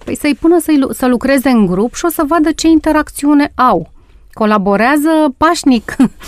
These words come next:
<laughs> și calm. Nu se supără unul pe altul că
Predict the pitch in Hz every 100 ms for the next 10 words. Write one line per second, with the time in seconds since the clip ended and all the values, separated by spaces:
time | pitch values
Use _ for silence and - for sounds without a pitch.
0 | - - - 165 226 220 - 254 202 277
1 | 320 320 240 196 - - - - - 247
2 | 285 277 240 240 254 247 247 233 214 233
3 | 220 220 226 214 226 220